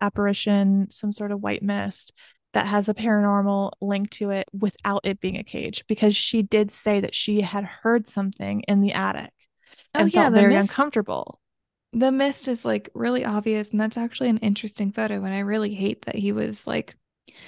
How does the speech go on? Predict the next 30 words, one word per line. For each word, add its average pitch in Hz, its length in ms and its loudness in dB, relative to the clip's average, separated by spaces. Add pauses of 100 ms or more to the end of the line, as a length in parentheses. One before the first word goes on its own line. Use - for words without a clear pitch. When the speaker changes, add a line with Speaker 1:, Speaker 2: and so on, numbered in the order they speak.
(400)
Speaker 2:
emphasizing 254 580 4
this 220 180 2
cage, 277 400 0
because 247 220 -6
I 240 60 -2
feel 339 140 0
like 392 120 0
a 285 40 4
lot 262 160 4
of 254 60 -2
people, 262 380 0
a 240 40 0
lot 262 160 2
of 240 100 0
his 226 180 -4
viewers 240 500 2
just - 380 -4
got 240 180 -4
so 285 200 0
distracted 254 500 0
by 233 100 0
what 226 160 0
he 226 160 0
said, 302 280 -2
they 247 100 0
weren't 226 220 0
paying 240 180 -2
attention 240 360 -6
to 214 60 -4
what 233 280 -2